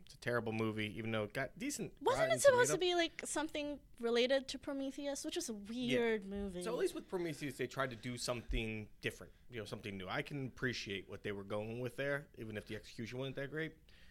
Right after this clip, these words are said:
Speaker 1: With this one, it just, you're just, um, you're just trying to just go almost shot by shot, you know,
Speaker 2: Yeah.
Speaker 1: kinda just trying to recreate something. It's like,
Speaker 2: Really?
Speaker 1: no. Yeah, it's, it's not
Speaker 2: Yeah,
Speaker 1: good.
Speaker 2: for
Speaker 1: It's not
Speaker 2: me,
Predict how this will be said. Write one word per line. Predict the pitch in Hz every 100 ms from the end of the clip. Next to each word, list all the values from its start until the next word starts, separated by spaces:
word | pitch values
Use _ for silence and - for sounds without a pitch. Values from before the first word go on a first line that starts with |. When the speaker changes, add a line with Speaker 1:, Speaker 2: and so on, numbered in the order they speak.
| - - - - -
Speaker 1:
With | 175
this | 349 208
one, | 156 143 120 131 - - - -
it | 139 135
just, | - 185 156 - - - -
you're | 147 139
just, | 131 170 156 -
um, | 139 127 123 123 120 - - -
you're | 156
just | 185 185
trying | - 170 160 151 139
to | - 135 127 123 117 - -
just | 127 -
go | 127 113 - - 143
almost | 131 113
shot | - - -
by | 113
shot, | - 113 107 -
you | 117
know, | 107
Speaker 2:
Yeah. | 262 233
Speaker 1:
kinda | 117
just | 113
trying | 123 113
to | 101
recreate | 110 - 104 101 98
something. | 104 98 104 101
It's | 101 101
like, | 120 -
Speaker 2:
Really? | 185 214 480
Speaker 1:
no. | 605 554 - - - -
Yeah, | - -
it's, | 120 - - -
it's | 135 - - -
not | -
Speaker 2:
Yeah, | - - -
Speaker 1:
good. | 294
Speaker 2:
for | -
Speaker 1:
It's | 381
not | 381
Speaker 2:
me, | 392 359